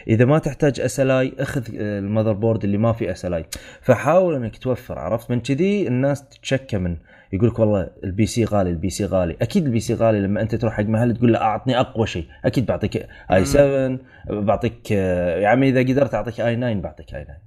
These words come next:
Speaker 1: أبي <laughs> أنصب عليك، صح ولا لا؟
Speaker 2: هو،
Speaker 1: يعني، أنا،
Speaker 2: هو،
Speaker 1: أنا
Speaker 2: هو
Speaker 1: تاجر، ببيع أنا.
Speaker 2: هو
Speaker 1: وياني
Speaker 2: اللي،
Speaker 1: واحد.
Speaker 2: اللي تبي توصله أنت،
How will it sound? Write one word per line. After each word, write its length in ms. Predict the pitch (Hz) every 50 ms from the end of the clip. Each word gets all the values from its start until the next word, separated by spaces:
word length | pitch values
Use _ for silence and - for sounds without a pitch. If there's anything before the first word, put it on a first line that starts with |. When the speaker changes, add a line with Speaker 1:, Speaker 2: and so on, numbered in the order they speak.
| _ _ -
Speaker 1:
أبي 200 | 90 - 98 92 92 92 95 95 95 98 - -
<laughs> 340 | - - - - - 123 139
أنصب 320 | 127 - - 156 170 175
عليك، 240 | 170 147 143 - - - -
صح 160 | - - 151 165
ولا 180 | 175 160 139
لا؟ 80 | 127 147
Speaker 2:
هو، 140 | 147 151 160
Speaker 1:
يعني، 200 | 139 127 139 156
أنا، 140 | 156 - - -
Speaker 2:
هو، 220 | 135 - 226 151 147
Speaker 1:
أنا 80 | 156 165
Speaker 2:
هو 40 | 160
Speaker 1:
تاجر، 380 | 185 214 226 - 151 127 101 95 101
ببيع 380 | 107 151 220 190 98 82 82 76
أنا. 140 | 73 76 - _ _ _ _ _ -
Speaker 2:
هو 60 | - 120
Speaker 1:
وياني 180 | 151 180 185 165 143
Speaker 2:
اللي، 120 | 151 151
Speaker 1:
واحد. 220 | 156 165 - 110 95 - - 120 - - _ - 127 113 110
Speaker 2:
اللي 120 | 147 151 151
تبي 200 | - 175 160 160
توصله 340 | - 175 170 - - 156 147
أنت، 160 | 143 -